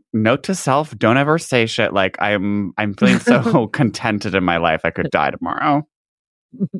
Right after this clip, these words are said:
Speaker 2: Absolutely not.
Speaker 1: Knock on wood, honey. Um, yeah. No, I think you are Phil Hartman, and your wife will murder you in a, in a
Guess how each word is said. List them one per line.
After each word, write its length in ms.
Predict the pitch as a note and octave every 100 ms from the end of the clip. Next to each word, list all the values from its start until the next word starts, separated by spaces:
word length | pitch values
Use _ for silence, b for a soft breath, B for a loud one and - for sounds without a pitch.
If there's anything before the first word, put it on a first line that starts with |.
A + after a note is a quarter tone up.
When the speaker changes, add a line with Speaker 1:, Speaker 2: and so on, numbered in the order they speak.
| - _ _ D#3+
Speaker 2:
Absolutely 720 | F3 - F3 D#3 D3+ - C3+
not. 260 | C3 G#2+ - B B -
Speaker 1:
Knock 380 | F#2+ A2 E3 -
on 220 | D#3+ C#3+
wood, 600 | F2 F2 F#2+ D3+ D#3+ A2+
honey. 520 | A2 G#2 G2+ G#2+ A#2+ -
Um, 600 | B2 A#2+ A#2+ A#2 A#2+ A#2+ - _ _
yeah. 600 | B2+ B2 C#3 C#3+ A#2+ F#2 - _
No, 220 | F3 G#3+ F#3+
I 80 | F#3
think 240 | F3+ A3+ A3
you 160 | G3
are 220 | D#3+ D3+ D3
Phil 220 | - A2+
Hartman, 500 | G#2+ - A2+ A2+ A2
and 240 | B2+ B2+
your 360 | A#2+ A#2+ B2 B2
wife 360 | A2+ G#2 G2+ -
will 540 | G2+ F#2+ G2+ G#2+ G2
murder 440 | F2+ F2 F#2+ D2+ -
you 380 | - - E3
in 200 | C#3+ A2+
a, 100 | A2 G#2+ -
in 140 | G#3+
a 280 | G#2 G3 B3